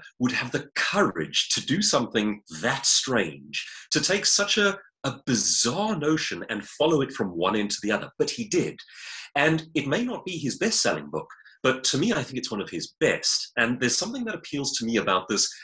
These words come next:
courage to follow a story out into the dark, out into the mist, when it is a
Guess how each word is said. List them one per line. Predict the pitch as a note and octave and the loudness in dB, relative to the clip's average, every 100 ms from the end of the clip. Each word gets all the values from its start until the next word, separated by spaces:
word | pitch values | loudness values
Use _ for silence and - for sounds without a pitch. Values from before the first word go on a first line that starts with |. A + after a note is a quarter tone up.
| - _ | -20 _
courage | - F#3+ A3 E3 D#3+ - | -2 0 2 0 0 -2
to | - | -2
follow | - B2+ C#3+ E3 | -4 -2 -2 0
a | D3+ | 0
story | - A#2 A2 G#2 G#2 | 0 -2 -2 -2 0
out | G2+ B2+ D#3 | 0 0 -4
into | - | -6
the | B2 | -8
dark, | A2 F#2+ F#2+ - - | -4 0 0 -2 2
out | G2+ A#2+ | 2 2
into | C#3 - | -4 -2
the | G#2+ | 0
mist, | F#2+ - - - - | 0 0 -4 -12 -4
when | A#2 A#2+ | 0 0
it | C#3 | 0
is | B2 | 0
a | A#2+ | -2